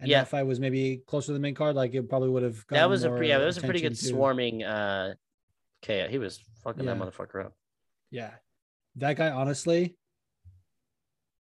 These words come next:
Speaker 1: I like that guy a lot.
Speaker 2: Yeah. Well, here we are.
Speaker 1: Here we fucking are. And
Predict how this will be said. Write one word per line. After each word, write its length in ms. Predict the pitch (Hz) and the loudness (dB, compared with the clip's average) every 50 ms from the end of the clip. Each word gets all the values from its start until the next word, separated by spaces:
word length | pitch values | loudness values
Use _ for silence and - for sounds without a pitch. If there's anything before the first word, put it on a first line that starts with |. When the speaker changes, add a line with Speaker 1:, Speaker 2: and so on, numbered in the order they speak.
| _ _ _ _ _ | _ _ _ _ _
Speaker 1:
I 100 | - 143 | -2 0
like 200 | 135 131 127 123 | 2 2 2 2
that 100 | - 127 | 2 0
guy 120 | 117 120 113 | 0 0 0
a 40 | 113 | -2
lot. 240 | 113 110 110 - - _ _ _ _ _ _ _ _ _ - _ _ _ _ _ _ _ _ _ _ _ _ _ _ _ _ _ - | -2 -4 -8 -10 -14 _ _ _ _ _ _ _ _ _ -20 _ _ _ _ _ _ _ _ _ _ _ _ _ _ _ _ _ -6
Speaker 2:
Yeah. 200 | 110 98 95 98 - - _ _ _ _ _ _ _ _ _ - | -6 -4 -4 -6 -8 -14 _ _ _ _ _ _ _ _ _ 4
Well, 260 | 147 160 - 131 - - _ _ _ _ _ _ - - - _ _ _ _ _ _ _ _ _ _ _ _ _ _ _ _ _ _ _ _ - - | 6 6 6 6 2 -4 _ _ _ _ _ _ -20 -20 -20 _ _ _ _ _ _ _ _ _ _ _ _ _ _ _ _ _ _ _ _ -10 -6
here 120 | 123 123 | -4 -2
we 60 | 107 | 0
are. 160 | 98 95 95 - _ _ _ _ _ _ _ _ _ _ _ _ _ _ _ _ _ _ _ | 0 -2 -2 -4 _ _ _ _ _ _ _ _ _ _ _ _ _ _ _ _ _ _ _
Speaker 1:
Here 260 | - 156 160 175 180 165 | -2 0 2 2 2 4
we 160 | 147 135 127 | 4 2 2
fucking 340 | 131 - 151 143 127 147 135 | 2 0 -4 -4 -2 -2 -2
are. 280 | 127 123 120 117 113 - - - - _ _ _ _ _ | -2 -2 -4 -4 -6 -10 -18 -20 -20 _ _ _ _ _
And 400 | 139 139 139 139 139 135 127 - | -6 -2 -2 0 0 -2 -2 -6